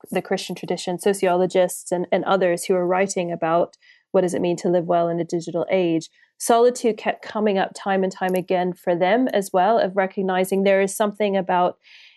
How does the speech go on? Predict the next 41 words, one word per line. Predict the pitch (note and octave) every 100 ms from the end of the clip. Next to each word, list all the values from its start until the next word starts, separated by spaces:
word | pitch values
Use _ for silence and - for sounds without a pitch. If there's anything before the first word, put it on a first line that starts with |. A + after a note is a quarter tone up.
| _
needing | G#3 G#3+ A3 A3 G3+
this | F#3+ F#3 - - -
space, | - - - G#3 G3 F#3 F3+ -
this | F#3 -
state, | - - G3+ F#3+ - - - - _ -
to | G3
be | F#3+
able | F#3 F#3+ F#3+ F#3
to | - F#3 F3+ F3+ F3+ _ -
connect | G#3+ F#3+ -
with | F#3+
ourselves | F3 F3 - G#3 G3+ F#3+
in | F#3+
order | F3 F3
to | F3 E3+
us | E3
to | -
be | F#3+ F3
able | F3
to | F3
connect | E3 - F3 -
with | F3 -
others | G#3 G3 F#3+ F#3+ F#3
or | E3+ E3
connect | - F3+ - -
with, | E3+ _ -
you | F3
know, | E3
that | E3+ E3+
which | F3+ -
is | F#3+
capital | - - - F3
O | E3+
other, | F3+ F3+ E3 D#3+
whatever | E3+ E3 E3+ E3
it |
is. | F3 E3+ E3+ - - - -
And | G#3+ G#3
I |
think | G#3 A3 G#3
recognizing | G3+ G3+ G3+ G3 F#3 F#3 F3+ E3+ E3+